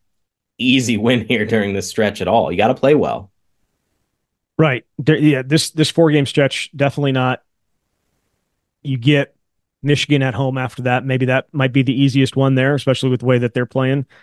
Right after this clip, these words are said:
Speaker 2: They're the, uh, one of two teams overall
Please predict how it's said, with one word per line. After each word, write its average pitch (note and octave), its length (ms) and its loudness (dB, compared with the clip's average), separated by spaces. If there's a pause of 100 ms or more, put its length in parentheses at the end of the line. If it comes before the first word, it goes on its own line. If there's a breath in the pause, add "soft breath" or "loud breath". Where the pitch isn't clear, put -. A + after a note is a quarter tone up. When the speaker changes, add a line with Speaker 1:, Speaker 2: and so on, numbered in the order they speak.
(200 soft breath)
Speaker 2:
They're C3 220 4
the, B2+ 280 2
uh, A#2+ 160 2 (440)
one C#3 100 2
of B2+ 80 -2
two D3 160 0
teams C#3+ 560 0 (100)
overall C#3+ 640 2